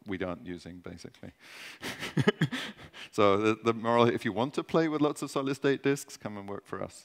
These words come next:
We get to play the cool toys. Um, so here's,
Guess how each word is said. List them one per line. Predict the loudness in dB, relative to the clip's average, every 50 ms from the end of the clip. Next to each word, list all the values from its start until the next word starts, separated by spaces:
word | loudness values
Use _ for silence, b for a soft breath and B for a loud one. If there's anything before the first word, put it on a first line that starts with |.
| -10
We | -8 -8
get | -8 -8 -12 _ -12
to | -16
play | -12 -8 -6 -6 -6
the | -6 -10 -12
cool | -10 -10 -10 -10 -10
toys. | -10 -10 -10 -10 -10 -12 -16 _ B B B B B B B B B B B B B _ _ -4
Um, | 0 2 2 2 2 0 -4 -8 -10 -12 -16 B B B B B B B B B B _ _ _ B B B B B B B
so | 4 4 8
here's, | 8 10 8 8 8 4 -4